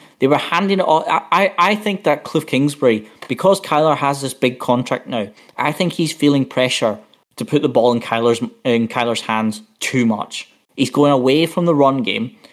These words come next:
I mean, they, they could, they couldn't really run the ball. The amount of times, I think it was about twenty-two times they tried to ru-, uh, run the ball, picking up something like seventy-five yards, which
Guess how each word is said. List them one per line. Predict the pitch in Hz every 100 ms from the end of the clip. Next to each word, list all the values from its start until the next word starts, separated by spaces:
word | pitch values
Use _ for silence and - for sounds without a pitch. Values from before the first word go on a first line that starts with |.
| _ _
I | -
mean, | 120 127
they, | 135 123 131
they | 131
could, | - 175 -
they | -
couldn't | - 240 143
really | 170 147
run | 127 135
the | 123
ball. | 139 151 131
The | 131
amount | 156 196
of | 185
times, | 165 151
I | - - - -
think | 202 208
it | 190
was | 185 165
about | 196 170 165
twenty-two | - 202 202 208 214
times | 208 202 208 220 -
they | -
tried | 175 202 196
to | 190
ru-, | 196 208 185
uh, | 180
run | 175 185 180
the |
ball, | 180 196 226 - - _ _ _
picking | 156 - 165
up | 151 -
something | 165 92
like | 139 127 - -
seventy-five | - 156 156 151 160 160 156
yards, | 165 175 180 - - _
which | 135 - -